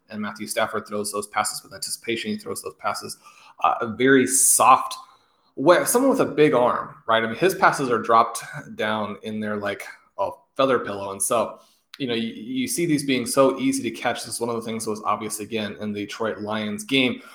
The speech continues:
Really all that they had to do after they had made all these amazing, uh,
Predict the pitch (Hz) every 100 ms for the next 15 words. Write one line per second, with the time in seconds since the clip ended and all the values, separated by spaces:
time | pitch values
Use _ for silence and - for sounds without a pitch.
0 | - 170 226 165 190 196 180 - 165 135
1 | 120 147 110 104 - 117 127 - 139 131
2 | - - - 139 131 127 131 127 135 127
3 | 127 117 110 110 120 127 131 127 120 117
4 | - _ _ _ _ _